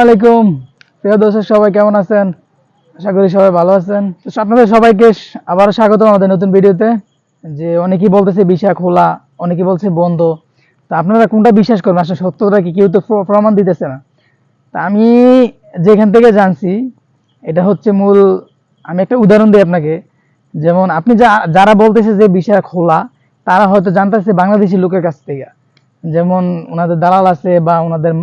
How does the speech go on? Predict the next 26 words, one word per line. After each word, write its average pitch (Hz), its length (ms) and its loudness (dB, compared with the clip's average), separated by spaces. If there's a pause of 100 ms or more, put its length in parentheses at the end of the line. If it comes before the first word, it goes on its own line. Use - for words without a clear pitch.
(300)
মালিক 175 300 0 (160)
যারা 160 220 -2 (460)
এসবের 175 380 -2 (220)
আদম 202 200 0
ব্যবসায় 196 380 0
করে, 175 160 4 (500)
হয়তো 208 260 -2
ওনাদেরকে 220 400 2
ফোন 180 140 -2 (100)
দেয়। 135 140 -12 (380)
ফোন 202 200 -2
দিয়ে 196 160 2
বললে 202 220 2
বা 180 60 4 (100)
কোনো 208 100 0 (100)
বাংলাদেশি 240 400 2
লোক 233 180 4
বলে 220 160 2
না 220 60 2 (100)
যে 214 160 4
ভিসা 190 180 -2 (100)
বন্ধ। 139 160 -10 (1000)
কিন্তু 196 240 -2 (360)
ওই 226 80 0 (120)
বাংলাদেশি 240 400 2 (180)
যে 190 60 2